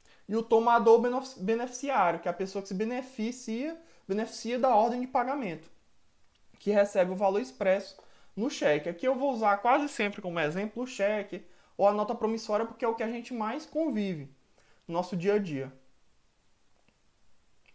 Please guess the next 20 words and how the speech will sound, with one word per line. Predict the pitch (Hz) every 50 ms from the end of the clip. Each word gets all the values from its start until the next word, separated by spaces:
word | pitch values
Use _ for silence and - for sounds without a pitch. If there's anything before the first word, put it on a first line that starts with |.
| - - _ _ _ _ _ _ - - _ _ _ _
É, | 147 175 170 165 165 165 160 - -
é | 185
uma | 202 208 208
promessa | 208 220 214 208 190 190 190 214
de | 190
pagamento, | - - 190 185 190 185 185 190 196 254 330 330 -
né? | 233 190 202 220
Nos | 220 214 214 -
títulos | - 233 247 247 - 240 220
que | -
contém | - 214 214 214 214 208
a | 220
promessa | 214 226 208 196 185 190 208
de | 190 -
pagamento, | - 196 196 202 196 202 214 226 -
a | 226
obrigação | 208 220 220 220 220 220 226 208
deverá | 208 208 214 214 214
ser | 214 - 247
cumprida | 226 240 233 220 - - 190 185 208 220 233 220 269 269